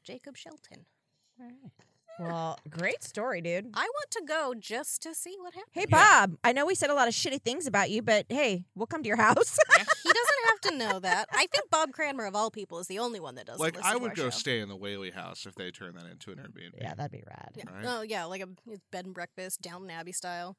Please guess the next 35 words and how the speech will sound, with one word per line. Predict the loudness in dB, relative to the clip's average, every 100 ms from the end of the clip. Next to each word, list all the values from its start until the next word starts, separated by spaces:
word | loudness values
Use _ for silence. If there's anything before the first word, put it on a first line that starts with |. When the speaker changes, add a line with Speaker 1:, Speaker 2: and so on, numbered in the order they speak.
| _ -20 -20 -20 _ _ _ _
Speaker 1:
I | -4
don't | -2 -2
know | -2
that | -2 -4
show, | -4 -4 -4 -6
but | -8 -10
he | -8
said | -6 -4 -6
that | -8
he | -8
Speaker 3:
You're | -6
Speaker 1:
wanted | -6 -6 -8
to | -8
be, | -8 -8
like, | -12 -12
the | -12
butler | -10 -10 -12
character. | -10 -8 -8 -8 -10 -10 -10
I'm |
like, | -10 -6
"Sir, | -6 -4 -6
that's | -8 -8 -8
weird. | -10 -14 -14 -14 _ _ -20 -20 -18 -8
You're | -4 -2
a |
Speaker 2:
A | 0
little | 0 0 4
Speaker 1:
weird |
Speaker 2:
bit. | 6 6
Speaker 1:
guy. | 6 0 -6 -12 _ _ -20 -20 _ 0
I | 0
think | 0 -8 -8
Molech | -8 -6 -4 -6 -6
is | -8 -8
you. | -8 -12 -12